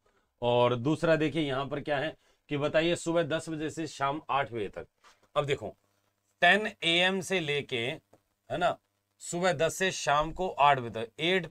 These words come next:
पी एम तक निकालना है, एट पी एम तक। अब देखो ये थोड़ा सा यहाँ पर कॉम्प्लिकेटेड हो जाता है मेरा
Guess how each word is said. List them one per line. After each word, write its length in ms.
पी 160
एम 180
तक 180
निकालना 500
है, 180
एट 260
पी 140
एम 180
तक। 280
अब 120
देखो 200
ये 260
थोड़ा 320
सा 160
यहाँ 260
पर 140
कॉम्प्लिकेटेड 720
हो 140
जाता 280
है 60
मेरा 220